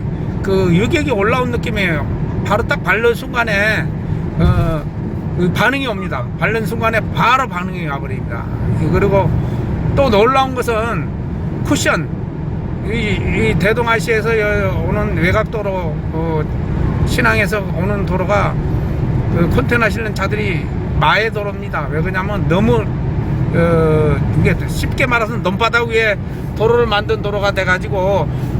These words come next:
어, 요철 도로가 심합니다. 요철이. 그래서 차들이 참 제일 괴롭게 생각한 도로입니다. 어, 그런데도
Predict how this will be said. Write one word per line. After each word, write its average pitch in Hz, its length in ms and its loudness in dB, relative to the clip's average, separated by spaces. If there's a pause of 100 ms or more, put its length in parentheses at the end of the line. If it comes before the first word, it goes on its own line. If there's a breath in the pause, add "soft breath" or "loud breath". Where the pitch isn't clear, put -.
(140)
어, 196 300 4
요철 214 340 4
도로가 185 680 0
심합니다. 269 720 0
요철이. 156 500 0
그래서 170 460 2 (560)
차들이 214 600 0 (140)
참 196 360 -2 (120)
제일 190 360 2
괴롭게 190 380 0
생각한 180 500 -2
도로입니다. 147 540 2 (560)
어, 143 420 4
그런데도 180 840 2